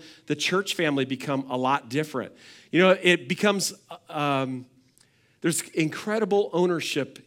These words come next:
in discipleship. You care about the future. You care about the person next to you.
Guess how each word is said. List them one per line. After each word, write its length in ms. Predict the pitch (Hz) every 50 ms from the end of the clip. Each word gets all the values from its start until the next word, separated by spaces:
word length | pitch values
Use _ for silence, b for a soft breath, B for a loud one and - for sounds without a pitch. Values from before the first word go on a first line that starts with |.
| _ -
in 160 | 135 135 135
discipleship. 840 | 123 135 127 - 135 123 123 120 120 110 - - - 90 78 - - _ _ _ _ _ _ _ _ _ _ _ _ _ _ -
You 100 | 131 135
care 180 | - - 190
about 240 | 185 175 180 175 160
the 60 | -
future. 360 | 151 - 170 170 170 - - 135
You 140 | 127 123
care 220 | 123 - - 160 160
about 180 | 156 165 156
the 80 | 156 -
person 400 | - - - 160 147 - 151 143
next 300 | 139 139 143 143 - -
to 100 | - 123
you. 140 | 110 101